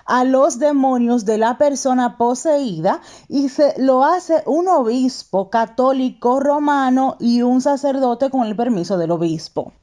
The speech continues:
En estos casos es preciso actuar con prudencia, donde el paciente se le hacen una serie de estudios y se comprueba que efectivamente por la sintomatología que presenta es una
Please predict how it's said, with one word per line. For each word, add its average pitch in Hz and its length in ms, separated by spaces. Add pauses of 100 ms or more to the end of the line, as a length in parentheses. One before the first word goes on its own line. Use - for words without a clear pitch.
(180)
En 214 160
estos 226 340
casos 285 560
es 214 200
preciso 240 540
actuar 240 360
con 285 200
prudencia, 254 680 (300)
donde 220 340
el 262 140
paciente 285 640
se 165 120
le 160 120
hacen 160 280
una 208 200
serie 226 260
de 247 80
estudios 269 640
y 240 160
se 269 160
comprueba 240 640
que 190 80
efectivamente 208 880
por 165 260
la 175 160
sintomatología 214 1120
que 196 140
presenta 196 720 (440)
es 277 640 (240)
una 254 580